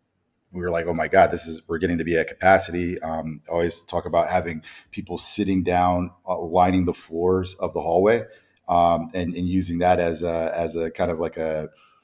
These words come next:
a, a way to measure the success for the day. Um, uh, you know, it was, so it was exciting, and we knew that we needed to expand. We knew we were reaching capacity. And so we,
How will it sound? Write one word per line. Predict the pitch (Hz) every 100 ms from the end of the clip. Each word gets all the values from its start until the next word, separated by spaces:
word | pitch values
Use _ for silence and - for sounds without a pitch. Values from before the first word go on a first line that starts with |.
| _ _ - -
a, | 85
a | 82
way | 90 90
to |
measure | 82 87 90 90
the | 80
success | 80 82 98 98
for | -
the | 82
day. | 82 82 82 82
Um, | 82 82 80 80 - _ _ _
uh, | 82 - -
you | 101 87
know, | 90
it |
was, | 87 82
so | 92
it | 87
was | 82
exciting, | 80 101 107 90 80 -
and | 87 87 82 82
we | 90
knew | 87 87
that | 87 85
we |
needed | 85 82 82
to | 85
expand. | - - 87 87 85
We |
knew | 82 82
we | 85
were | 80
reaching | 82 82 -
capacity. | - 85 87 85 87
And | 82
so | 76 85
we, | 82 85